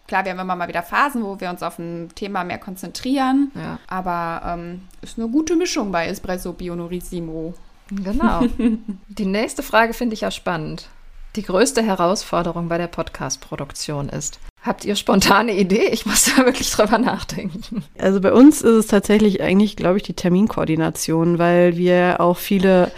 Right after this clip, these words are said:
Speaker 2: <laughs>
Speaker 3: Leute haben, die ja auch selber sehr eingebunden sind. Ähm, also
Speaker 2: Ja.
Speaker 3: auch die Gäste sind ja Geschäftsführer, Abteilungsleiter,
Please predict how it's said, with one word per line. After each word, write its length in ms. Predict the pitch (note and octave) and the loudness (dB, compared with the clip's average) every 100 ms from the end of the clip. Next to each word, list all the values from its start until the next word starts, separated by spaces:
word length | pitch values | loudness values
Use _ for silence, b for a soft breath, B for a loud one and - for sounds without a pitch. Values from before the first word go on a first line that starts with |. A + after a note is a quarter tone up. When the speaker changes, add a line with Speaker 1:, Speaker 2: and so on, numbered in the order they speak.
| B | B
Speaker 2:
<laughs> 180 | B B | B B
Speaker 3:
Leute 600 | F#3 F#3 G3 G3+ F#3+ F3+ | 6 6 6 2 4 4
haben, 480 | - F#3 F#3 F3+ F#3 | 2 2 4 4 2
die 220 | E3+ F3 F3+ | 0 0 2
ja 320 | F3 F3 - | 4 4 2
auch 160 | E3+ | -2
selber 320 | E3+ F#3+ G3+ E3+ | 2 2 4 2
sehr 160 | D#3+ | 2
eingebunden 560 | E3+ G#3 G#3 G#3+ A3+ A3 | 4 2 2 2 2 2
sind. 460 | G#3 B3 E4+ - - | 4 6 4 0 -4
Ähm, 280 | F3 F3 F3+ | 0 0 0
also 220 | E3 E3 | 0 0
Speaker 2:
Ja. 220 | E3+ - | -2 -2
Speaker 3:
auch 100 | E3+ | -4
die 160 | E3+ - | -4 0
Gäste 380 | F#3 G3 - F3 | 2 2 -2 -2
sind 200 | E3+ F3 | -2 0
ja 280 | E3 E3+ G3 | 0 0 0
Geschäftsführer, 1120 | G3 F#3+ G3 - - - F3+ F3 F3 F3 E3+ | -4 -4 -6 -6 -10 -2 2 2 2 2 2
Abteilungsleiter, 1200 | G3 - E3 E3+ E3+ F3 - D#3+ F3 F3 E3+ | 0 0 0 2 0 -2 -4 -4 -4 -2 -2